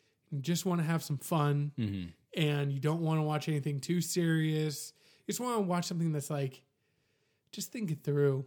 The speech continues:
Speaker 1: you
Speaker 2: Yeah.
Speaker 1: know? And Backcountry knows where it wants to be.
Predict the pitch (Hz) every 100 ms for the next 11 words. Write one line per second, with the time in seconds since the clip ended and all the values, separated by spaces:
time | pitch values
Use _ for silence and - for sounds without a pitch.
0 | - _ 165 160 170 190 196 - _ _
1 | - 151 156 165 - 160 - 156 147 -
2 | _ _ _ - 143 147 170 185 160 190
3 | 180 160 151 - 143 139 139 131